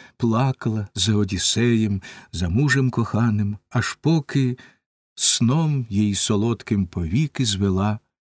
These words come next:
ясноока Афіна. Лук же зігнутий узяв і поніс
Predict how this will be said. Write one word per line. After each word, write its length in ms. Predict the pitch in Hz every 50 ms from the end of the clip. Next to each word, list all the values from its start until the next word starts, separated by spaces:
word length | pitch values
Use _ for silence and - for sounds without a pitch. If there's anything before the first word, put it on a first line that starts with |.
| _ _ _ -
ясноока 720 | 107 107 101 - - - 113 101 95 98 104 98 - 92
Афіна. 680 | 87 87 82 - - - 82 80 82 80 76 78 78 - _ _ _ _ _ _ _ _ _ _ _ _ _ _ _ _ _ _ _ _ _ _ _ _ _ _ -
Лук 440 | 123 120 120 143 160 165 160 139 123
же 160 | 117 135 135
зігнутий 720 | 117 127 143 131 117 120 123 123 135 131 - 131 131 139
узяв 680 | 139 127 123 110 92 127 131 139 143 143 143 143 139 120 - _ _ _ _ _ _ _ _ _ _ _ _ _
і 200 | - 165 190 190
поніс 840 | - _ - 151 160 156 156 185 208 202 180 - - - - -